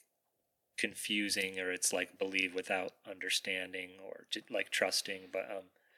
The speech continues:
but yeah, so in part it's trust, but then, like, moving forward with a particular action.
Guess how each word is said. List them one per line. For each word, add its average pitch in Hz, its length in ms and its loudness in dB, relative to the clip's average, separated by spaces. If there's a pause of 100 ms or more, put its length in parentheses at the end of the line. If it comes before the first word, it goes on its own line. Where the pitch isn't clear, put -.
(920)
but 104 140 6
yeah, 104 120 0
so - 180 6
in 117 80 2
part 147 260 8
it's - 160 2
trust, 104 400 4
but 98 120 -4
then, 98 220 -2
like, 92 200 -6 (140)
moving 92 260 -10
forward 92 420 0
with 87 140 -10
a 92 40 -8
particular 92 560 -4
action. 90 580 2